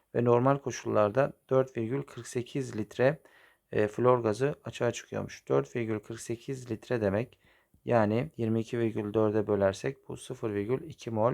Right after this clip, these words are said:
demektir. Flor gazından sıfır virgül iki mol oluşuyorsa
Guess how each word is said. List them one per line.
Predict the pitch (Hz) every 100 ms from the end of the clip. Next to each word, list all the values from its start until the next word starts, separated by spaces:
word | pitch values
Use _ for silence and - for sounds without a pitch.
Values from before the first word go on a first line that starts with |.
| 143
demektir. | 117 107 101 - 104 - - _ _ _ _ _ _ _ _ _ _ _ _ _
Flor | - 127 143
gazından | 156 143 139 131 147
sıfır | - 135 139
virgül | 127 120 131 -
iki | - 139
mol | 127 117
oluşuyorsa | 113 117 - 151 - 110